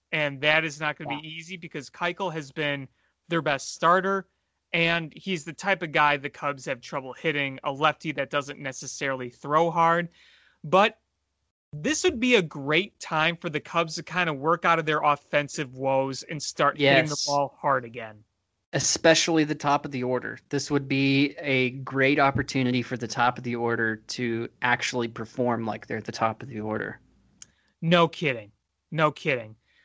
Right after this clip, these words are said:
Speaker 1: Honestly, if they, if they took two out of three in this series,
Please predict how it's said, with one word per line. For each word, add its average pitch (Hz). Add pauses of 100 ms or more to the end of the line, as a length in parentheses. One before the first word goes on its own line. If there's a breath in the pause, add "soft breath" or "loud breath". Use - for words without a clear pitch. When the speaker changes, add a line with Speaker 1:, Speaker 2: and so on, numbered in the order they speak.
(560)
Speaker 1:
Honestly, 240 (120)
if 175
they, 208 (100)
if 147
they 240
took -
two 208
out 190
of 139
three 151
in 180
this 185
series, 185